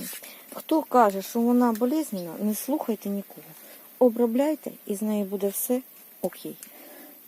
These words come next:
Урожайна, смачна, прекрасна форма. Ми нею дуже задоволені. Вона однозначно остається в нас на ділянці. Ось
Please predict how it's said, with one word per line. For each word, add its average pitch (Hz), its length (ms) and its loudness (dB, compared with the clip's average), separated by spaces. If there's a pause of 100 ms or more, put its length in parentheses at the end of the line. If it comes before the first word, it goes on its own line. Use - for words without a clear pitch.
(1300)
Урожайна, 202 720 2
смачна, 214 600 -2 (160)
прекрасна 202 680 0
форма. 233 520 0 (560)
Ми 214 200 4
нею 185 260 0
дуже 233 420 0
задоволені. 180 680 -4 (360)
Вона 214 300 4
однозначно 208 840 2
остається 190 520 -2
в 175 60 -6
нас 190 280 -4
на 165 60 -8
ділянці. 208 560 -2 (300)
Ось 196 100 -8